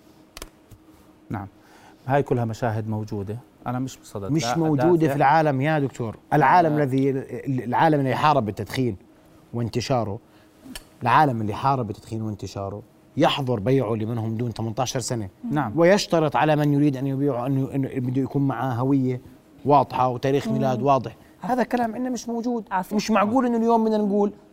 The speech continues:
Speaker 2: "والله ما بقدر أطبق وبقدر أطبق".
Speaker 4: على فكرة
Speaker 2: إحنا
Speaker 4: سيدي،
Speaker 2: الدولة جربناها عشان نتفق دكتور غيث.
Speaker 3: مم.
Speaker 2: وانتوا وزارة الصحة تحديدًا. في كورونا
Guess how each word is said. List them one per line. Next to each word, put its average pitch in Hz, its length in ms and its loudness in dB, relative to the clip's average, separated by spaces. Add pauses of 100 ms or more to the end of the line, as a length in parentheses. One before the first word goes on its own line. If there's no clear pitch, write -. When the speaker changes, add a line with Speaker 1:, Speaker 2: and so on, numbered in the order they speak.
(240)
Speaker 2:
"والله 202 240 4
ما 208 120 2
بقدر 190 320 2
أطبق 156 420 -2
وبقدر 143 300 -2
أطبق". 123 320 -8 (120)
Speaker 4:
على 185 80 -6
فكرة 254 220 -2
Speaker 2:
إحنا 226 120 -2
Speaker 4:
سيدي، 220 160 0
Speaker 2:
الدولة 226 280 4
جربناها 175 540 2
عشان 135 240 -6
نتفق 117 320 -6
دكتور 101 280 -12
غيث. 92 200 -14
Speaker 3:
مم. 233 260 -8 (500)
Speaker 2:
وانتوا 247 340 4
وزارة 226 280 6
الصحة 185 320 -2
تحديدًا. 135 480 -4 (580)
في 233 100 -2
كورونا 247 540 4